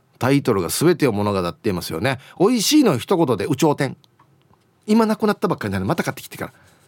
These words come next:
「あ、どうせ内地に戻るからあんたも持っていきなさい」っつってね。あー、ね、持たした方がいいよ。そう、もうこれが一番最高ですよ。お母のが一番美味しいっていうのがね。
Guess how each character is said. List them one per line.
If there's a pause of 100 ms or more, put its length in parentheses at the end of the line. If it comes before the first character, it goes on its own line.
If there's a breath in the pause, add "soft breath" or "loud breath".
(320 soft breath)
「あ、
ど
う
せ
内
地
に
戻
る
か
ら
あ
ん
た
も
持
っ
て
い
き
な
さ
い」
っ
つ
っ
て
ね。 (460 soft breath)
あ (100)
ー、
ね、
持
た
し
た
方
が
い
い
よ。 (920)
そ
う、
も
う
こ
れ
が
一
番
最
高
で
す
よ。
お
母
の
が
一
番
美
味
し
い
っ
て
い
う
の
が
ね。